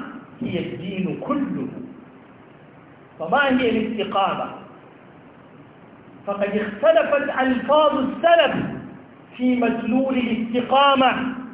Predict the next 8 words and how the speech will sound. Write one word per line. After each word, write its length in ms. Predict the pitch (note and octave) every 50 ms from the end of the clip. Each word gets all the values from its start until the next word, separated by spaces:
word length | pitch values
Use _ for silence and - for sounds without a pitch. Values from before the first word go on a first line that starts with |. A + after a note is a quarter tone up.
| - -
وإن 360 | F3+ F#3+ F#3+ F#3+ F#3+ F#3+ F3+
اخ-، 520 | F3 F3+ - - - - - - - - -
وإن 460 | F3 F3+ F3+ F#3 F#3 F#3 F#3 F#3+ F#3+
اتفقت 720 | F#3 - - C#4+ D4 C4+ C4 B3 B3 B3+ A3+ B3 A3+ - F3
معانيها. 680 | E3 E3 D#3+ D#3+ D#3 D#3+ E3 E3+ D#3+ D3 - C#3+ A2 - - - - - - - - - - - - - - - - - - - - - - - - - - - F3
اختلفوا 680 | F#3 F#3 F3+ - - C#4+ D#4 D#4 D4+ C#4+ D4+ D4 C#4+ C4+ B3 C4+
في 60 | C4
الألفاظ 800 | B3+ B3 B3 A#3+ B3+ B3 B3 - - B3+ C4+ C4+ C4+ C4+ C4 B3+